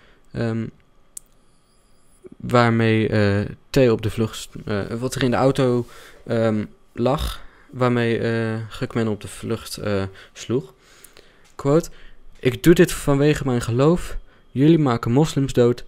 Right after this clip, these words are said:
Allah is groot." Unquote. Eh, het Openbaar Ministerie gaat vooralsnog uit, eh, van moord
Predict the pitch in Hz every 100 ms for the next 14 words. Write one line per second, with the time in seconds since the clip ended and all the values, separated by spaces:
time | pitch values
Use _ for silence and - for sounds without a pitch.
0 | - 123 123 117 117 - 117 113 - -
1 | - - _ _ _ _ _ _ - -
2 | - - - - - - 101 - 85 -
3 | - - - - - - - - - -
4 | - _ - - _ _ _ _ _ _
5 | _ _ _ _ _ _ _ - 120 117
6 | 101 117 139 139 131 127 127 123 143 139
7 | 127 131 - 123 107 135 113 120 - -
8 | 117 107 104 107 - 113 110 117 117 -